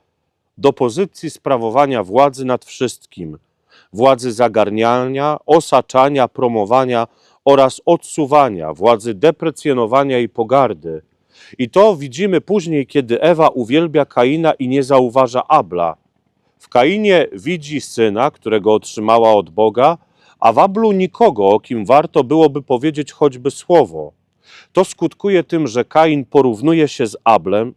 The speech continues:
i ostatecznie tak mu irracjonalnie zazdrości, że ta zazdrość zaprowadza do zamordowania własnego brata.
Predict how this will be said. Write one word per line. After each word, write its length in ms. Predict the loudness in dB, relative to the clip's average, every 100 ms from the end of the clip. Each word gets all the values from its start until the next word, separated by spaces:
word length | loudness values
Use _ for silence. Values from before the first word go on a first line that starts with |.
| -12
i 140 | -4
ostatecznie 800 | -2 -2 0 0 0 -2 -4 -10
tak 320 | 0 0 0 -4
mu 120 | -2
irracjonalnie 960 | 0 0 2 0 0 -2 0 0 0
zazdrości, 840 | -2 -2 -2 0 0 -2 -8 -8 -8 _ _ _ -10
że 300 | 0 0 2
ta 180 | -2
zazdrość 720 | 2 0 0 -2 -4 -4 -6
zaprowadza 760 | -4 -2 0 0 2 2 2 -2
do 180 | -2 -4
zamordowania 840 | 0 0 0 0 0 2 2 0
własnego 540 | 0 -2 -4 -8 -4 -2
brata. 520 | 0 0 -2 -12